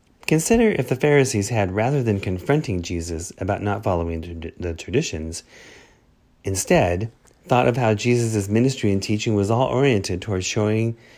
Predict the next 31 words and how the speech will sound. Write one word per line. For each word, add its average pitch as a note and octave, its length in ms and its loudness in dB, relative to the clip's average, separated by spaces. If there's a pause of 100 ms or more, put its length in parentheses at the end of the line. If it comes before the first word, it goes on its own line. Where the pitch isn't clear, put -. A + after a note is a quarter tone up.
(140)
the G#2+ 120 -6
endless A#2+ 340 2
love G2+ 200 2
of G2+ 100 2
the A#2 80 -2
Father. A#2 400 -4 (1120)
The G2+ 120 -4
dynamic A2+ 540 2
of G2 60 2
that G2+ 180 -2
time A#2+ 240 0
would G2+ 100 2
have F#2 60 -2
been F2 200 -4
totally G2 400 0
different. - 420 -10 (920)
Those G2+ 200 0
same C3+ 220 2
Pharisees A2+ 600 2
who G2 120 -4
were F#2 120 -2
all A#2+ 220 2
about A#2 320 0
catching B2+ 380 -2
others G2+ 340 0
not A2 280 -2
following G2+ 420 0
the F#2 80 -2
rules F2 500 0 (560)
would C#3+ 140 4
instead C#3+ 580 2